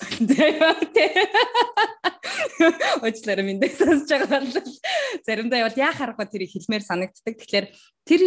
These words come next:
юмыг нь мэдээгүй, танаас хин ч юу ч асуугаагүй зөвлөм шүүмжил. Ялангуяа одоо манай Монголын нийгэмд бол амар ажиглагдаж байгаа, тэ.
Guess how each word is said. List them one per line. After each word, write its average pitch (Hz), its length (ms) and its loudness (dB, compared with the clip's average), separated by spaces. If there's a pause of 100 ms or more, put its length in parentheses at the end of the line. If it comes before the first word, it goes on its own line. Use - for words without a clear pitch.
юмыг 294 160 4
нь 277 160 4
мэдээгүй, 254 480 -2
танаас 196 400 -8
хин 285 200 2
ч 269 200 -2
юу 269 80 0
ч 220 80 -6
асуугаагүй 214 480 -4
зөвлөм 202 320 -2
шүүмжил. 185 480 -4
Ялангуяа 277 360 2
одоо 202 120 -2
манай 190 200 -2
Монголын 180 360 -4
нийгэмд 156 240 -6
бол - 160 -12
амар 180 640 -2
ажиглагдаж - 440 -12
байгаа, 143 200 -10
тэ. 165 160 -4